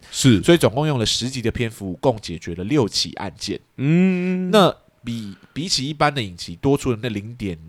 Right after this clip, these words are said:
Speaker 2: 五集或一集的篇幅，其实就是大大提高了剧本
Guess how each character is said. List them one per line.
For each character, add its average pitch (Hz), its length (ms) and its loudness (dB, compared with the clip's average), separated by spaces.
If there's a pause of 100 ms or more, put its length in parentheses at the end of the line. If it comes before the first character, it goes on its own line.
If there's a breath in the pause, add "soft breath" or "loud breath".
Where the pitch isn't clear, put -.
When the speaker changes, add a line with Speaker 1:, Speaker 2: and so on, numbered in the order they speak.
(140)
Speaker 2:
五 113 180 -2
集 123 260 0
或 147 240 0
一 175 100 -8
集 117 200 -6
的 98 80 -4
篇 113 260 -6
幅， 87 320 -10 (240 soft breath)
其 131 240 -2
实 107 240 -4
就 120 100 -8
是 120 120 -6
大 120 240 2
大 107 180 0
提 - 240 -16
高 101 240 2
了 98 200 -2
剧 220 300 4
本 123 220 2